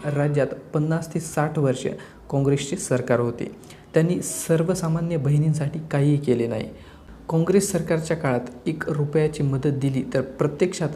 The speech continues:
लाभार्थ्यांना केवळ पंधरा पैसे मिळत होते. मोदी सरकारने घेतलेल्या निर्णयामुळे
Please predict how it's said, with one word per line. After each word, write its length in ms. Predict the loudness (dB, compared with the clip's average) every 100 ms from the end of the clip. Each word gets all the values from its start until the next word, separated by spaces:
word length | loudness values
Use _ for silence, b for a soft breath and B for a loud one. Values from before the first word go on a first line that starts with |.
| -2
लाभार्थ्यांना 760 | 0 2 0 -2 -2 -4 -4 -6
केवळ 320 | 0 0 0
पंधरा 460 | -2 -2 0 2
पैसे 320 | 2 0 -2 -4
मिळत 340 | 2 4 4 2
होते. 340 | -4 -4 -8 B B B
मोदी 260 | 0 2 0
सरकारने 540 | -2 -4 0 0 0
घेतलेल्या 440 | 0 -2 0 0 2
निर्णयामुळे 680 | 2 2 0 -2 0 0